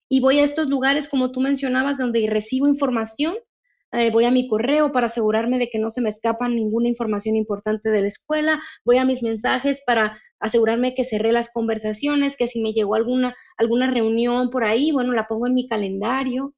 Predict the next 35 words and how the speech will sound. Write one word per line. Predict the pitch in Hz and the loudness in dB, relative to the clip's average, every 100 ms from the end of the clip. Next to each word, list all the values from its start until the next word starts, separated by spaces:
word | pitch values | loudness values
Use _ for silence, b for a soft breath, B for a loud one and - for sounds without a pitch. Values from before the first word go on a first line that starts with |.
| _ | _
si | - 240 | -12 -4
tengo | 240 247 | -2 0
una | 262 262 | 0 0
tarea | 220 214 247 277 269 | 0 2 2 2 -2
que | 254 | -2
me, | 233 214 - - | -2 -2 -4 -4
que | |
me | 220 214 | 0 0
dejaron, | 196 - 240 285 330 311 B B | 0 0 0 2 0 -4 B B
bueno, | 240 240 | -2 -2
la | 208 | -2
pongo | 220 233 | -2 0
en | 254 | 2
mi | 233 | 2
lista | 233 233 254 | 0 0 0
de | 233 | 0
tareas | 190 185 254 277 285 - b | -2 -2 -2 -2 -4 -8 b
y | - | -2
voy | 285 320 | 0 0
poniendo | 381 381 381 381 | 0 0 0 -2
todo | 381 349 | -2 -4
en | 359 | -4
su | 349 | -4
lugar | 311 269 359 | -2 -2 -2
y | 320 - | -2 -2
también | 262 311 | 0 0
aprovecho | 320 311 285 320 | -2 -2 -2 -2
ese | 311 | -6
tiempo | 302 294 294 320 | -2 -2 -2 -4
para | 302 277 | -4 -2
poner | 233 247 | -4 -2
en | 285 285 | 2 2
orden | 294 311 | 0 0
mi | 277 | 0
espacio | 226 - 247 285 | -2 -4 -4 -2